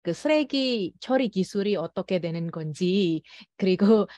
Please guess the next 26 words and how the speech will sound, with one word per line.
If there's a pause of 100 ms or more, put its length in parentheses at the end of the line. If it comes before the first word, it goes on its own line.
(140)
그
쓰레기를
사용해서
어떤 (460)
그
미술, (200)
예술, (260)
어,
작품을
만들
수
있는
건지
그거
궁금하기도
하는
것입니다. (440)
그리고
두
번째
질문
같은
경우는, (340)
어,
이거는
그